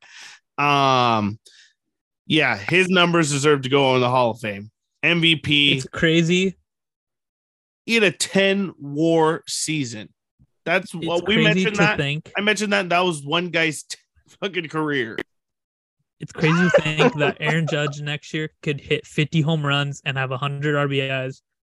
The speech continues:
Speaker 2: and it still be considered a down year. And that, those fifty home runs and those hundred R B Is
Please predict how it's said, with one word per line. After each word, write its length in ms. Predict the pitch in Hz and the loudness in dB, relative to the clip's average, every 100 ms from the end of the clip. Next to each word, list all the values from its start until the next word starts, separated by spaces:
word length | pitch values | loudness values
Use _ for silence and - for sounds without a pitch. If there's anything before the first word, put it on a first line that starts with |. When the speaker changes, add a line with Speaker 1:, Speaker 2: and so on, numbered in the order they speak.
| _ _ _ _ _ - | _ _ _ _ _ -6
Speaker 2:
and 80 | |
it 100 | 156 | -4
still 460 | - - - 175 160 | -4 -10 0 2 4
be 260 | 156 156 147 | 2 0 -4
considered 460 | 151 143 135 131 | -4 -4 -4 -4
a 40 | 127 | -8
down 280 | 131 127 | -10 -12
year. 240 | 123 160 - _ - | -16 -16 -18 _ 0
And 320 | 165 165 160 | 2 2 2
that, 220 | 170 196 - - | 2 0 -8 -2
those 240 | 170 190 - | 2 2 2
fifty 260 | 214 202 | 0 4
home 220 | 208 214 180 | 4 4 4
runs 240 | 185 190 | 2 2
and 80 | 165 | 0
those 160 | 170 | 0
hundred 260 | 165 170 170 | 0 -2 -2
R 100 | 170 | 0
B 120 | 160 | 0
Is 340 | 160 165 180 | 0 -2 -4